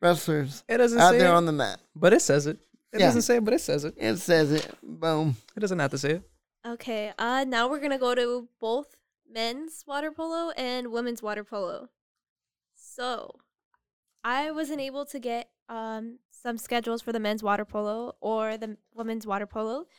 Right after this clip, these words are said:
Speaker 3: You just gotta update it on the website 'cause, you know, we're looking, we wanna know what you guys are playing, what time you guys are playing, just update it. But I do know they're supposed to play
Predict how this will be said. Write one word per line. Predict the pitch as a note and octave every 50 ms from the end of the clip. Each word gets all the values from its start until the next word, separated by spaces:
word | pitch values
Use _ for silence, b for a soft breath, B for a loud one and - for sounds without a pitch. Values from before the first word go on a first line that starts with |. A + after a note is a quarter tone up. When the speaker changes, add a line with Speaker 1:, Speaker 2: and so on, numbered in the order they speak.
| _ _ _ _ _
Speaker 3:
You | A#3 A#3+
just | A#3+ -
gotta | A#3 A3 G#3+ A3
update | - G#3+ A3 - - B3 A3 A3 A3+
it | A3+ A3 A3
on | G#3 G#3
the | G#3+ G#3+
website | G#3+ A3 G#3+ - - G#3+ G#3+ G#3+ G#3+ -
'cause, | - A#3 G3 G3 - -
you | G#3 G3+
know, | G3 F#3+ G3 G3 _ _ _ _ _ _ _ _ _ _ _ -
we're | G#3+ A3 A3+
looking, | A3+ B3+ C#4 C4 - C4 C4+ C4+ C4+ C4 C4 B3+
we | A#3+ A3+
wanna | G#3+ A3+ A3+ A#3+ A#3+
know | B3 A#3+ A#3+
what | A#3+ A#3 - -
you | B3+
guys | A#3+ A#3+ A#3+ A3+
are | A3+
playing, | - - B3+ B3+ B3+ B3+ B3+ B3+ B3+ B3
what | A#3 G#3 -
time | - - A#3 B3 C4+ C4+
you | B3
guys | B3 B3 B3 B3
are | A#3+
playing, | A#3+ - B3+ A#3 A#3 A#3 A#3+ A#3 A#3 A#3
just | G#3+ A3+ G#3+ - - _ _ _ _ _ _ - -
update | B3 C4 C4 - C4 C4 C4 B3
it. | B3+ B3 B3 - _ _
But | - A#3+ A#3 A#3 A3 - -
I | - A3+ A#3
do | A3+ B3+ C4+
know | C4+ C4+ C4+ C4+
they're | C4+ C4
supposed | C4 - - A#3+ - -
to | A#3+ A#3
play | - - A3+ A3+ A3+ A3+ A3 G#3+ B3+ -